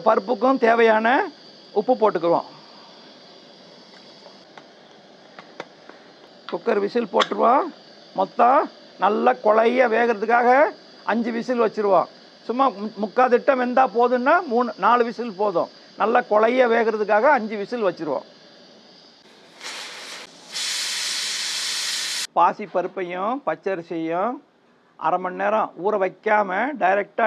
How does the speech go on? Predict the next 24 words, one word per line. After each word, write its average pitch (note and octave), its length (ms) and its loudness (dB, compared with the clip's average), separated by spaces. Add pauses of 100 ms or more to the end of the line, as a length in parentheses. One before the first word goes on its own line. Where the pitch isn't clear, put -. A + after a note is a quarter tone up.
நீங்க F#3+ 220 -6
அப்படியே E3+ 280 0
ஊத்துனீங்கன்னா F#3+ 400 -6 (180)
ஏழு G#3+ 220 -2
விசில் G#3 260 -6
வைங்க. D#3 240 -4 (540)
ஒண்ணுக்கு A3+ 380 -4 (200)
மூணு A3 220 -6 (120)
கிளாஸ் G#3+ 300 0
தண்ணி G#3+ 200 -4 (100)
ஊத்தி B3 260 -6 (560)
ஏழு A3+ 200 2
விசில் A#3+ 280 -6
வைக்கணும். E3 360 -8 (360)
இப்ப A3+ 140 -4 (100)
நம்ம G#3+ 240 -2 (840)
ஊற B3 160 6
வச்சதால G#3+ 480 2 (580)
அஞ்சு A3 260 -4
விசில் B3 260 -6
வச்சிருக்கோம். F#3 500 -4
நாலு G#3 220 2
விசிலே A3 260 -4 (100)
போதுமானது, G#3+ 520 -2